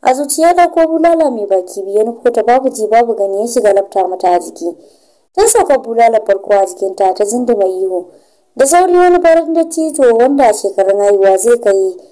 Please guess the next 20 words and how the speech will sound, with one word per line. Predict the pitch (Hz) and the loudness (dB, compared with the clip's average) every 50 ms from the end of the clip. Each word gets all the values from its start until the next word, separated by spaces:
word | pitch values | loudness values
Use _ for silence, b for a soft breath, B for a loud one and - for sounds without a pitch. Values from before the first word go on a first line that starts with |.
| B B B B B _ _ _ _ _ _ _ _ | B B B B B _ _ _ _ _ _ _ _
shekara | - - 240 240 240 285 294 294 285 | -4 0 0 2 4 4 4 4 4
sittin | 277 - 220 220 - 220 214 | 2 0 -4 -6 -8 -8 -6
ya | 226 233 | -6 -6
fito | 233 247 - 269 269 | -6 -4 0 0 2
daga | 262 254 233 214 196 | 2 2 2 0 0
ɗaya | 196 202 196 196 | 0 0 -2 -2
rumfar | 196 190 190 - 202 196 | -4 -4 -4 -2 0 2
wadda | 202 226 240 233 247 233 214 202 202 | 2 0 0 2 2 0 2 0 -4
ta | - 196 | -6 -8
fita | - - 196 196 185 | -10 -8 -6 -6 -4
su | - - 202 | -4 -4 -4
Nuriya | 196 190 185 175 180 185 180 175 180 | -4 -4 -4 -2 0 2 2 2 2
girma. | 185 180 180 180 180 175 175 - b b b b b b | 0 0 -2 -2 -2 -4 -6 -8 b b b b b b
Yana | - 262 285 294 269 247 | -2 0 2 2 2 0
mai | 226 220 | -2 -4
cewa, | 214 - - 233 220 220 214 226 254 | -4 -2 0 2 4 4 4 4 4
"Uwata | 269 294 285 294 294 285 285 | 2 2 0 0 0 -2 -2
ke | 285 - 302 302 | -2 -2 -2 0
da | 302 277 233 | 2 2 2
wa? | 208 196 180 | 2 0 0